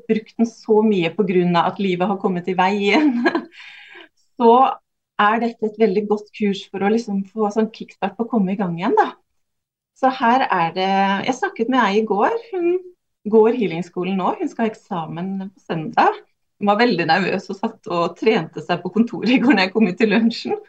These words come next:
Kom ut en dag for tidlig, så de er ivrig. <laughs> Og hun er med på et kurs som jeg har på engelsk, og hun har meldt seg på det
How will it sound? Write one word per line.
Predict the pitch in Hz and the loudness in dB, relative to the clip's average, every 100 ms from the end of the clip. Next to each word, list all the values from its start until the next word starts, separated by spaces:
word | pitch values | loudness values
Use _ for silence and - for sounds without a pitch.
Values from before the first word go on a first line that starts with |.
| _ _ 233 | _ _ 0
Kom | 190 | 0
ut | 196 | 0
en | - 170 175 | 2 2 2
dag | 151 147 | -2 -4
for | - | -6
tidlig, | - 214 151 220 | -4 -4 -2 0
så | 220 | 2
de | 196 | 0
er | 190 | 2
ivrig. | 277 208 180 - - - | 2 2 2 0 0 -4
<laughs> | 302 427 - - - - _ _ - | -4 -4 -8 -20 -20 -20 _ _ 0
Og | 262 320 | 2 4
hun | 240 | 4
er | 220 165 | 4 2
med | 156 147 | -2 -4
på | 214 226 | 2 2
et | 339 - | 2 0
kurs | 214 214 - - - 185 | -2 -2 -4 -14 -8 -6
som | - 185 180 170 | -6 -6 -2 0
jeg | 190 | 0
har | 160 - | -2 -4
på | 190 | -4
engelsk, | 147 214 466 - - - - | -2 -2 -2 -4 -20 -12 -2
og | 370 381 359 | 0 0 0
hun | 320 | 2
har | 339 | 0
meldt | 370 - | -2 -4
seg | 190 | -4
på | |
det | 196 | 0